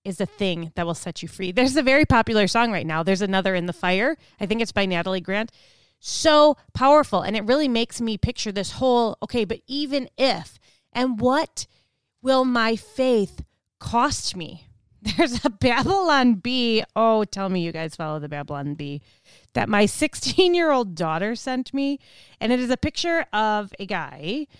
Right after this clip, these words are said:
kind of sitting on the ground with his head in his hands and his legs out in front of him and all dejected. And the, <laughs> the headline says, "American Christian bummed the following Christ may soon actually cost him something."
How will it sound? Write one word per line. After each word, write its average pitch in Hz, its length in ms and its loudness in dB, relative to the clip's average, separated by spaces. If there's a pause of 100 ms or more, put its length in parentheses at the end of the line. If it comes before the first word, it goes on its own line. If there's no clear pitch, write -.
(400)
kind 247 160 2
of 214 80 2
sitting 262 300 2
on 254 120 2
the 247 80 2
ground 196 680 2
with 180 100 -2
his 160 160 -6
head 220 260 -4
in 240 120 2
his 226 160 0
hands 190 800 0
and 156 160 -4 (320)
his 180 220 -4
legs 208 240 2
out 202 160 2
in 196 60 -2
front 190 200 0
of 175 100 2
him 175 240 2
and 160 100 0
all 185 180 2
dejected. 170 760 -4
And 165 280 -2
the, 180 160 2 (380)
<laughs> 320 240 0 (100)
the 240 100 4
headline 269 640 0
says, 196 580 0 (260)
"American 285 720 6
Christian 254 480 2
bummed 208 420 4
the 196 180 0
following 262 460 2
Christ 190 520 -2
may 180 180 -2
soon 320 420 0 (120)
actually 233 720 0 (640)
cost 208 420 0
him 175 240 0
something." 143 640 -10